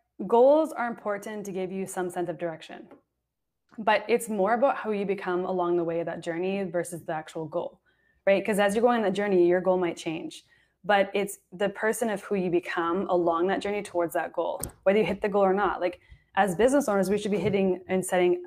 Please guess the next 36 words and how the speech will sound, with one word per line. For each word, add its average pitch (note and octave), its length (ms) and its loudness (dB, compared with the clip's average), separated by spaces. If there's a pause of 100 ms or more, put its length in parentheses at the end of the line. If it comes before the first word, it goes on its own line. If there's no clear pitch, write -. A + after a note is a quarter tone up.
(100)
uh, F3 80 2
really G3 220 2
audacious F3 460 0
goals F3 300 -4
that F3+ 200 2
maybe F#3 240 0
we F#3 120 0
never G3 260 0
hit, - 400 0 (420)
but G3 260 4 (160)
who A3+ 120 4
we A3+ 140 6
become G3+ 380 0
in G3 100 -2
that F3 180 -2
process A#3+ 760 -2 (220)
of F3+ 120 -2
that F3 220 0
journey A3 600 -4 (240)
is F#3+ 120 0
more G3 200 2
important. F3+ 560 -2
Like, F3 200 -2 (220)
the, F#3 300 -6 (100)
the F#3 140 -6
thoughts F3+ 320 -2
you F#3+ 60 -6
take F3+ 200 -4
on, E3 160 0
the E3+ 60 -2
habits, F3 560 -2
the, E3+ 300 -2 (480)
um, E3 520 -2
the F3+ 80 2
behaviors, F3 680 0
the F3+ 300 0